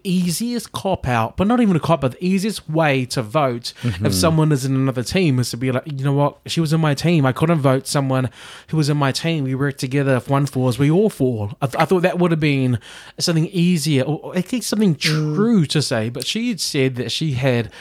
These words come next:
Speaker 1: listened to Monica's story
Speaker 2: Yeah.
Speaker 1: and really fallen for that.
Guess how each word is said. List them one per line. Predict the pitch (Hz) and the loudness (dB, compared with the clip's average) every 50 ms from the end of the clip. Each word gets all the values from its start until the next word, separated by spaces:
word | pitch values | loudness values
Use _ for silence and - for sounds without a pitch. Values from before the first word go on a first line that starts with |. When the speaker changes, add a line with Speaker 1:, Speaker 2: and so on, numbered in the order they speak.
| - - - - | -18 -20 -8 -2
Speaker 1:
listened | 147 156 175 185 180 - 226 220 220 - | 2 2 2 2 2 0 -2 -2 -2 -2
to | - 170 160 151 147 | 0 0 2 2 2
Monica's | 147 139 131 135 143 139 - 143 139 131 - | 2 2 2 2 2 0 0 0 0 0 0
story | - - - - - 175 170 185 190 185 147 117 104 107 110 113 123 | -2 -4 -4 0 0 2 4 4 2 2 2 -2 -4 -4 -4 -2 0
Speaker 2:
Yeah. | 127 127 123 120 117 113 - - - - - - - - _ _ | 2 4 4 4 4 2 0 -4 -10 -16 -18 -18 -20 -20 _ _
Speaker 1:
and | 151 147 139 135 135 131 123 | -2 0 0 0 0 -2 -2
really | 143 139 135 135 143 135 | -2 0 0 -2 -2 -4
fallen | - - 165 143 139 139 139 131 123 | -4 -2 0 2 2 2 2 0 0
for | - - 117 | -2 -6 -8
that. | 104 104 104 - | -8 -8 -10 -12